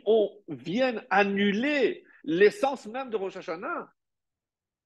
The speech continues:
Le loulav, pareil, c'est exactement la même chose. Et troisième cas, vous ne pouvez pas savoir, parce que ça, c'est, ça peut jamais se passer en dehors d'Israël, mais lorsque vous,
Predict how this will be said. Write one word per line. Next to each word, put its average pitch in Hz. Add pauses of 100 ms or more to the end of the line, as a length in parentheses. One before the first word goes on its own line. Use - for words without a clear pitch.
(2250)
Le 151
loulav, 254 (560)
pareil, 233
c'est -
exactement 208
la 202
même 196
chose. 208 (240)
Et 226
troisième 185
cas, 185 (280)
vous 135
ne 175
pouvez 160
pas 170
savoir, 143 (1200)
parce 156
que - (260)
ça, 143
c'est, -
ça -
peut 147
jamais 170
se 156
passer 147
en 147
dehors 139
d'Israël, 127 (560)
mais 147
lorsque 160
vous, 175